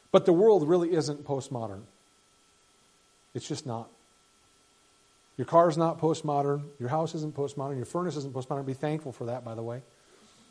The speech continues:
If your furnace is postmodern, um, you would have suffered a lot this week.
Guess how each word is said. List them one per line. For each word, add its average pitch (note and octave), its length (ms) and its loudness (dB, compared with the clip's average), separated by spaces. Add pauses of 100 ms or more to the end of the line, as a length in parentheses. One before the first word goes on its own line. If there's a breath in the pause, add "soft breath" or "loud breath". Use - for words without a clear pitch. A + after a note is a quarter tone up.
(160 soft breath)
If G#2+ 80 -10
your C3+ 120 2
furnace D#3+ 340 0
is - 80 -18
postmodern, C#3 600 0 (1120)
um, A2 340 -8
you C3 160 0
would C3+ 220 2 (180)
have A#2 100 -12
suffered C#3+ 380 -2
a A#2+ 40 -4
lot C3+ 260 -4
this A2 160 -14
week. B2 180 -8